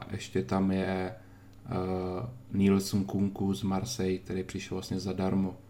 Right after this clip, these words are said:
Co se týče odchodů, tak, eh, Morgan Schneiderlin Donis, Leighton Baines skončil kariéru, eh, Stekelenburg šel zdarma do Ajaxu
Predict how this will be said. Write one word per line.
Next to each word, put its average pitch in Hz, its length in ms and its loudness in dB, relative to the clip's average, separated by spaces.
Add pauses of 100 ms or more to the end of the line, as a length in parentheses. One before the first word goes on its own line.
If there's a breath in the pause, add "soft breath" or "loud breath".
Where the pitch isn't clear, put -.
(920 loud breath)
Co - 140 -8
se 117 120 8
týče 110 560 4 (180)
odchodů, 110 680 6 (240)
tak, 98 600 0 (640)
eh, 95 400 -2 (680)
Morgan 107 360 6
Schneiderlin 98 540 2
Donis, 107 600 4 (340)
Leighton 101 380 2
Baines 98 220 4
skončil 95 360 -2
kariéru, 104 720 2 (680 loud breath)
eh, 92 540 -2 (260)
Stekelenburg 101 960 2
šel 95 560 -2 (600)
zdarma 98 500 2
do 92 500 -2 (220)
Ajaxu 104 680 2